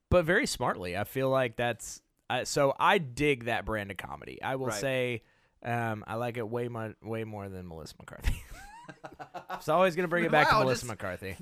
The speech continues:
Speaker 2: We can't even get an episode away from you taking an undeserved dig at Melissa
Speaker 1: <laughs>
Speaker 2: McCarthy.
Speaker 1: Yeah.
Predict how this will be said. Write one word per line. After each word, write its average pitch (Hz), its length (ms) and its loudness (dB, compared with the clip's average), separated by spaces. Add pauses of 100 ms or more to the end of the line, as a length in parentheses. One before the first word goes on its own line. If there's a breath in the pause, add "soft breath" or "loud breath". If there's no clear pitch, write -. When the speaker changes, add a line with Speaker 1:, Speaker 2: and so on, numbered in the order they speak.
(140)
Speaker 2:
We 254 140 -2
can't 277 240 -2
even 240 200 -2
get 214 140 -2
an 196 120 -6
episode 202 420 0
away 180 240 2
from 151 180 -8
you 165 60 -10
taking 160 380 -4
an 147 200 -6
undeserved 175 720 -4
dig 156 280 -2
at 147 160 -8
Melissa 156 340 -8
Speaker 1:
<laughs> - 180 -4
Speaker 2:
McCarthy. - 220 -4
Speaker 1:
Yeah. 110 140 -2